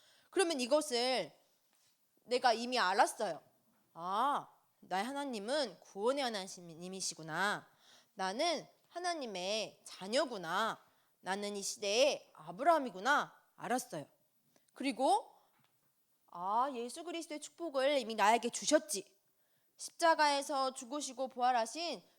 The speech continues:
주님이 지금 나와 함께 하시지 믿고 있어요. 또 나를 통해서 큰 민족을, 또 내가 복이 되고 나를 통해서 모든 족속이 복을 얻을 것이다 약속을 누렸어요. 그런데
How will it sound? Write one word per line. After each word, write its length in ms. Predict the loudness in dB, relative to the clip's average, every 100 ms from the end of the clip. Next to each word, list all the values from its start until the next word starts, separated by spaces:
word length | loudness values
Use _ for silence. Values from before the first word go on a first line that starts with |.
| _
주님이 600 | -14 -10 -8 -6 -8 -8
지금 380 | -8 -8 -6 -2
나와 200 | 2 2
함께 320 | -2 -8 -4
하시지 800 | -4 -4 -8 -8 -6 -4 -6 -8 _ _ _ _ _ -14
믿고 300 | -10 -6 -6
있어요. 400 | -4 -4 -4 -8 _ _ _ _ _ _ _ _
또 380 | -2 2 2 0 -6
나를 300 | 0 2 2
통해서 600 | -4 -6 -6 -4 -4 -4 -6
큰 340 | -6 -4 -2
민족을, 500 | -4 -4 -4 -4 -8 -14 _ _ _ _ _ _ _ _ -2
또 180 | 2 2
내가 240 | 4 4
복이 340 | 4 0 2
되고 320 | 4 2 0 -12 _ _ _
나를 360 | 0 2 4 0
통해서 360 | -4 -4 -4
모든 340 | -2 -2 0 -2
족속이 380 | -6 -8 -10 -10
복을 300 | -6 0 4
얻을 200 | 4 0
것이다 580 | -4 -8 0 4 4 2 -12 _ -10
약속을 420 | -8 -6 -4 -4
누렸어요. 540 | 2 4 4 2 -8 -10 _ _ _ _ _ _ _ _
그런데 600 | -10 -8 0 2 2 2